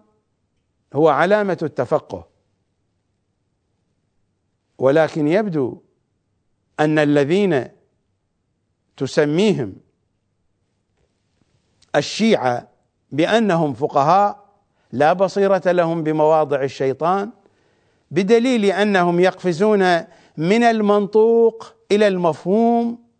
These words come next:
الذي لا وجود له، كما هو الحال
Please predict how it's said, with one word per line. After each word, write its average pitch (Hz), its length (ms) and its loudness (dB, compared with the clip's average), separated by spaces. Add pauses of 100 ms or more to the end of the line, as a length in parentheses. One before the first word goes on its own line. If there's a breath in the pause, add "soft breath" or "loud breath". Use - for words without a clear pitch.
(680)
الذي 160 360 0
لا 190 180 2
وجود 202 380 0
له، 190 560 0 (240 soft breath)
كما 202 300 2
هو 175 200 2
الحال 208 500 0